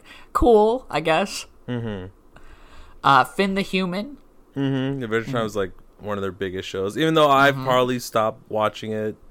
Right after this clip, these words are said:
Speaker 2: for, like, I think, like, after season five. But, I mean, it went on for a while.
Speaker 1: Well, my thing with Adventure Time was that you, it's not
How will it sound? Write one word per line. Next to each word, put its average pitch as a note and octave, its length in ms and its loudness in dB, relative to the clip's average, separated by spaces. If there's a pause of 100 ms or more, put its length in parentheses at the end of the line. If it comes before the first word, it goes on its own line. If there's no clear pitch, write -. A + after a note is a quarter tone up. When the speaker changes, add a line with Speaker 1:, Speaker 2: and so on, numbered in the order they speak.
(100)
Speaker 2:
for, G2+ 380 -4
like, E2+ 300 -16 (580)
I A2 60 -6
think, G#2 180 -6
like, F#2+ 120 -6
after F#2 300 -6
season F#2 260 -10
five. F#2+ 300 -4
But, G2+ 100 -4
I A2+ 60 -4
mean, G2+ 160 -4
it G#2 80 -2
went A#2 140 0
on G#2 140 -2
for F#2 160 -6
a D#2+ 80 -4
while. D#2 400 -10 (460)
Speaker 1:
Well, F3 240 -6
my F3+ 180 2
thing G3 200 -6
with F3+ 140 -4
Adventure D3+ 400 -4
Time C#3+ 260 -4
was C3 180 -6
that A#2+ 300 -2 (120)
you, C3 300 -8 (180)
it's - 320 -10
not C#3+ 320 -4